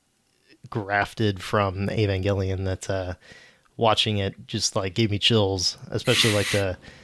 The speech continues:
the military, uh, shooting missiles at the monster and stuff like that, and the coordination between that. There was a lot of that stuff in Evangelion, and they picked, like, the perfect person for the job to do that, that directing.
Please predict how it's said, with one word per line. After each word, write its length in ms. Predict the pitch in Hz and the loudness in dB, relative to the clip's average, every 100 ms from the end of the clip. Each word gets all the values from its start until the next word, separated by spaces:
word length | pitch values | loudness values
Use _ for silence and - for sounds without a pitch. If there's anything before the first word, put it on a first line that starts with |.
| - _ - | -20 _ -4
the 100 | 120 | 0
military, 840 | 107 113 - 113 110 110 110 107 95 - | 4 4 4 2 4 4 4 2 -2 -4
uh, 120 | 95 | 0
shooting 300 | - 127 107 | 2 2 2
missiles 260 | 107 117 101 | 0 -2 -4
at 80 | |
the 60 | 92 | -4
monster 380 | 98 101 - 104 | -2 -2 -2 -2
and 100 | 98 | 0
stuff 220 | - - | -2 -2
like 140 | 101 | -4
that, 320 | - 104 101 - | 0 2 2 0
and 100 | 95 | -4
the 60 | |
coordination 540 | - 117 101 104 - 107 | -2 -2 0 0 0 0
between 300 | 104 107 101 | -2 -2 -2
that. 260 | 104 98 - _ _ | -2 -4 -8 _ _
There 120 | 127 | 4
was 100 | 139 | 4
a 40 | 120 | 6
lot 180 | 110 110 | 6 6
of 60 | |
that 140 | 107 - | 4 2
stuff 340 | - 107 95 | 0 0 0
in 220 | - 113 101 | -2 0 0
Evangelion, 720 | 98 92 95 104 101 95 90 _ - _ _ | -2 -4 -2 0 0 -4 -8 _ -20 _ _
and 240 | 110 101 104 | -2 0 2
they 60 | |
picked, 260 | 117 131 - | 4 2 2
like, 180 | 101 - | -2 0
the 100 | 107 | 0
perfect 480 | - 104 - 98 | 2 0 0 -2
person 420 | - 104 - 101 92 | -2 0 0 -2 -2
for 140 | 104 | -4
the 100 | 95 | -2
job 340 | 90 98 98 95 | -2 0 0 0
to 120 | 101 | -2
do 180 | 98 104 | 2 2
that, 180 | 101 - - - - | 2 -2 -18 -12 -8
that 180 | 104 | -6
directing. 520 | 101 101 98 101 92 | -4 -4 -2 -2 -2